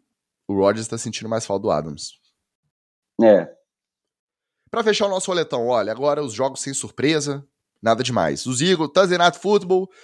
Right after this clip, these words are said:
Speaker 1: os Texans até tentaram dificultar alguma coisinha ali, mas os Eagles, na hora que decidiram, resolveram, vinte e nove a dezessete, Philadelphia Eagles contra Houston Texans. O interessante desse jogo foi só porque ele tava rolando ao mesmo tempo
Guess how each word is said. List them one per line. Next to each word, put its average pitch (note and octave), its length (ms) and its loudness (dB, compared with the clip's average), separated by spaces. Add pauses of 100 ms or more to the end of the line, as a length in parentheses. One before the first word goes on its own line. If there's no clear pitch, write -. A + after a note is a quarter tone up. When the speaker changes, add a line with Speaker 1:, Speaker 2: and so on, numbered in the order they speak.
(200)
Speaker 1:
os - 100 -18
Texans D3+ 420 0
até D3 300 -2
tentaram D#3 480 2
dificultar C#3 440 -4
alguma C3+ 160 -2
coisinha D3 360 -2
ali, F3+ 180 0
mas F#3 160 -2
os C#3+ 160 -4
Eagles, D3+ 300 -2
na C#3+ 120 2
hora C3 220 4
que C3 240 -2
decidiram, C3+ 680 -2 (440)
resolveram, C#3+ 560 4
vinte D3 220 -4
e - 20 -4
nove B2+ 180 0
a C3 40 0
dezessete, A#2+ 600 -2 (600)
Philadelphia B2+ 480 2
Eagles C3 240 -4
contra A#2+ 280 -6
Houston B2 320 -6
Texans. G2 560 -6 (420)
O C#3+ 120 4
interessante D3+ 440 2
desse C#3+ 220 0
jogo D3 200 0
foi D3 120 -4
só C#3+ 160 2
porque C#3+ 160 -4
ele D3 240 -4
tava C3 280 0
rolando B2 400 0
ao C3 60 2
mesmo G3 360 2
tempo G#3 560 -4